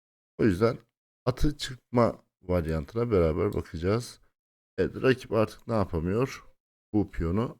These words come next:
alamıyor. Aldığı anda at alıyor. Evet, rakip hemen taktiğini uyguluyor. Görmüş olduğunuz gibi ikili saldırdı. Buradan mat istiyor.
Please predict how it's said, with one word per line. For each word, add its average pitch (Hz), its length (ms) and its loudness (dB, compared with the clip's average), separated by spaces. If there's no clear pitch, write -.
alamıyor. 95 500 4
Aldığı 85 340 0
anda 90 280 -2
at - 280 -6
alıyor. 85 440 0
Evet, 151 180 -4
rakip 139 400 2
hemen 123 280 4
taktiğini 131 400 2
uyguluyor. 98 380 6
Görmüş 110 360 2
olduğunuz 85 300 2
gibi 110 200 -2
ikili 117 260 -2
saldırdı. 98 540 0
Buradan 110 280 0
mat 139 240 2
istiyor. - 440 -2